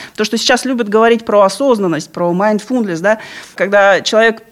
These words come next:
присутствует в моменте. Может быть, вы помните своё детство, когда ты за целый день набегаешься. Весь день он твой. Ты там присутствуешь в каждой секунде этого дня.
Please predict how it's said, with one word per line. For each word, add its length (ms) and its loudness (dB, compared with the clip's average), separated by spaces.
присутствует 540 0
в 40 2
моменте. 680 4
Может 220 -4
быть, 120 -6
вы 100 -4
помните 380 0
своё 240 -2
детство, 440 -4
когда 160 -4
ты 80 -10
за 160 -4
целый 220 2
день 180 -2
набегаешься. 1040 0
Весь 200 0
день 240 2
он 120 2
твой. 440 0
Ты 160 -12
там 180 2
присутствуешь 540 -4
в 40 -12
каждой 300 0
секунде 500 -2
этого 260 -6
дня. 300 -6